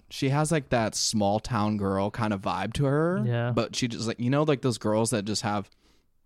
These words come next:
Speaker 1: I think the feature about Blake Lively is she has, like, that stunning face, like, that she, like, you could just pl-, plaster her on a
Speaker 2: Yeah.
Speaker 1: billboard somewhere and you'd be like, "Oh, wow, that's an attractive woman." Like,
Speaker 2: Yeah.
Speaker 1: you just, like, not even anything else, like,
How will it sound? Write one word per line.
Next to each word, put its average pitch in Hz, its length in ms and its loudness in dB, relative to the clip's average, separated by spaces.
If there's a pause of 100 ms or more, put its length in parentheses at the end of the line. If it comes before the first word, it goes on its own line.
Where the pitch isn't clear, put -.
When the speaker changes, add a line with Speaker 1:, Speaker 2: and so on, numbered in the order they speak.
(340)
Speaker 1:
I 143 100 -2
think 170 160 2
the 156 60 0
feature 127 420 2
about 101 260 0
Blake 98 220 0
Lively 101 340 0
is 98 120 -4 (560)
she - 180 -2
has, 156 120 2
like, 165 140 -2
that 131 160 2
stunning 120 640 0
face, - 680 -2 (100)
like, 101 240 -4
that 92 300 -2 (500)
she, - 300 -8
like, 107 220 -2
you 135 80 4
could 147 80 2
just 123 220 0
pl-, - 280 -2
plaster 120 400 2
her 117 80 6
on 107 100 6
a - 40 6
Speaker 2:
Yeah. 143 80 4
Speaker 1:
billboard 110 340 4
somewhere 104 340 0
and 98 140 0
you'd 104 180 0
be 107 100 2
like, 98 200 0
"Oh, 127 100 4
wow, 107 240 2
that's 107 160 -2
an 110 80 0
attractive 101 440 -2
woman." 101 340 -2
Like, 127 100 -4
Speaker 2:
Yeah. 117 220 -2
Speaker 1:
you 120 80 -8
just, 110 240 -2
like, 104 240 -4
not 117 280 4
even 117 180 0
anything 117 340 2
else, 104 260 -2
like, 104 160 -6